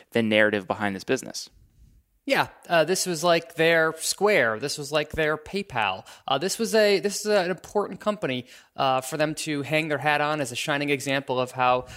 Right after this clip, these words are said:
Speaker 2: the U S doesn't have a monopoly when it comes to, uh, to fintech world. And, and to your point, Dylan,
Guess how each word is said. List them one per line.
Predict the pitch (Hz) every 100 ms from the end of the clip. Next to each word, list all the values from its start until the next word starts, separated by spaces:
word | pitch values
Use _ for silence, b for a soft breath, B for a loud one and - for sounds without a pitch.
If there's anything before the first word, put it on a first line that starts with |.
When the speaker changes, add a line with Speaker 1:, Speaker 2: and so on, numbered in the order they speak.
| B -
Speaker 2:
the |
U | 131 160 156
S | 147
doesn't | - 151 147
have | 139 151 151
a | 147
monopoly | 147 170 208 123 110 113 B -
when | 123
it | 107
comes | 127 123 -
to, | - 135 123 123
uh, | 123 120
to | -
fintech | 131 156 151 131 110
world. | 127 110 117
And, | 113 B -
and | 151
to | 196
your | 202
point, | - 196 190
Dylan, | 139 135